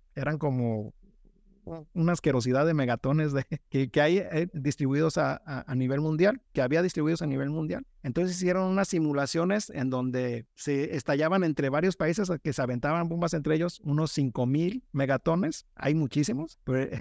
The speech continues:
esa eran pruebas de, eran modelos, eh, más que nada. Eran, eh, que se estallaban cincuenta, cinco mil, perdón, cinco mil megatones. Y entonces lo que ocasionaba en estos modelos es que mucho de la,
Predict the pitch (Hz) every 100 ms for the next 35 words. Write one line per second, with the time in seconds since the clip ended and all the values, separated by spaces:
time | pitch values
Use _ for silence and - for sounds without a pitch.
0 | - 143 185 160 156 156 147 160 156 -
1 | - _ - - 147 156 160 151 127 123
2 | 120 117 _ - 190 214 147 139 147 123
3 | - 175 156 127 127 - 123 123 123 _
4 | 143 165 185 - - 101 151 139 - 135
5 | 139 160 165 151 127 147 147 170 165 -
6 | - - 143 139 135 175 - 147 165 175
7 | 147 139 156 160 - 160 190 320 - 156
8 | 143 135 165 202 214 - - 143 147 147
9 | 143 - 139 170 - 117 151 151 165 151
10 | 160 170 165 165 - - _ - 165 214
11 | 247 214 175 147 135